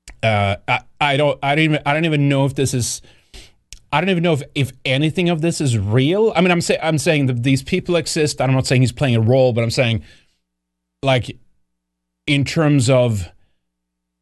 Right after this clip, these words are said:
them having any sw-, I'm saying this is, this is so perfect for the opposition because they've gotten everything they w-, they, they want in this, right? <laughs> And so therefore, uh, it, it's gonna, they can package this,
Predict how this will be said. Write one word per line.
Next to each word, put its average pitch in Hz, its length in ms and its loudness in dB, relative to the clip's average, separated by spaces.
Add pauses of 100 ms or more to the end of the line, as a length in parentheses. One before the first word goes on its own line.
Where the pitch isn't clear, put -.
them 135 280 2
having 143 480 0
any 139 200 2
sw-, 151 220 -6
I'm 151 140 2
saying 147 240 -2
this 139 160 -4
is, 135 120 -4
this 139 200 0
is 131 100 -2
so 180 400 2
perfect 170 560 -2
for 123 120 -4
the 120 80 2
opposition 113 540 0
because 98 280 -2
they've 95 200 -2
gotten 120 340 0
everything 110 480 -2
they 101 80 0
w-, 98 240 -4
they, 107 200 0
they 107 200 -2
want 110 440 -2
in 107 280 0
this, 87 280 -4
right? 101 220 0 (500)
<laughs> - 480 -18
And 143 160 4
so 147 160 2
therefore, 123 520 0 (360)
uh, 92 320 0
it, 120 180 0
it's 117 200 -4
gonna, 117 160 0
they 117 160 0
can 127 180 -2
package 175 460 -4
this, 160 400 -4